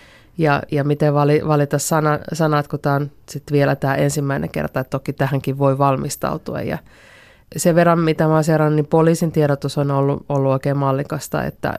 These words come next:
että toisin kuin jossain muissa tilanteissa tässä viime aikoina, niin nyt on ollut hyvin niin kuin sosiaalinen media myös käytössä ja, ja tiedotustilaisuuksia ja tiedotteita on tullut eri kielillä. Poliittinen keskustelu tän ympärillä nyt on vasta oikeastaan ottamassa kierroksia ja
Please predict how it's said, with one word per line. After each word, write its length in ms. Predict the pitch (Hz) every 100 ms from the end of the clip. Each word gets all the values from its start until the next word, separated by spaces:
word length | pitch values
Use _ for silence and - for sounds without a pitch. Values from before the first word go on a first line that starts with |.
| -
että 420 | 156 147 - 139
toisin 280 | 147 147 147
kuin 120 | 151
jossain 320 | 143 - 147 151
muissa 320 | 156 151 143
tilanteissa 640 | 139 131 135 - - -
tässä 360 | - 139 - 147 - - - - _ _ _
viime 240 | 151 143 139
aikoina, 380 | 139 147 139 139
niin 140 | 139
nyt 160 | 143 143
on 140 | 139
ollut 220 | 139 143
hyvin 300 | 147 143 139
niin 140 | 147 160
kuin 100 | 147
sosiaalinen 560 | 139 147 135 139 139
media 360 | 139 139 139 143
myös 280 | 151 156 -
käytössä 560 | 156 160 160 - 156
ja, 260 | 151 147 147
ja 140 | 151 143
tiedotustilaisuuksia 1200 | 139 135 135 147 - 143 135 135 135 - -
ja 60 | 139
tiedotteita 680 | - 131 135 - 139 139 143
on 120 | 147
tullut 260 | 139 135 135
eri 180 | 143
kielillä. 520 | 143 143 131 156 160 165 - - - _ - _ _ _ _ _
Poliittinen 520 | 190 196 214 196 165
keskustelu 640 | 147 156 - 151 - 147 143
tän 220 | 143 147
ympärillä 520 | 151 143 143 139 139
nyt 240 | 143 143 143
on 120 | 143
vasta 300 | 139 - 147
oikeastaan 520 | 143 147 - 143 139
ottamassa 560 | 175 - 139 139 - 147
kierroksia 720 | 143 147 131 - - 156 147
ja 140 | 151